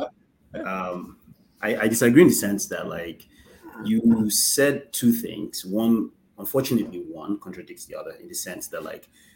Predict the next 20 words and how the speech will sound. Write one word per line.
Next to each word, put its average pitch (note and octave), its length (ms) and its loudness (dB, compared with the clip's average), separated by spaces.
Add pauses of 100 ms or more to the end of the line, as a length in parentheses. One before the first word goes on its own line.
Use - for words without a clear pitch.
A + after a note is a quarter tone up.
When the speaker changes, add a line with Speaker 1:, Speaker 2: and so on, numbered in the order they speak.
(220)
Speaker 2:
one, A#2 240 8
you, A2 140 2
you, G2+ 300 -6
you, F#2+ 220 -10
you F#2+ 140 -16
kinda G#2+ 320 -6
did G2 140 -6
that E2+ 140 -10
last, E2 380 -14
last, E2+ 260 -14
last E2 220 -12
season, G2 360 -6
but - 260 -14
we G2 80 -6
know G#2 100 -4
how G2+ 60 -4
you F2+ 140 -8
struggled - 440 -12
last - 220 -16
season, - 260 -18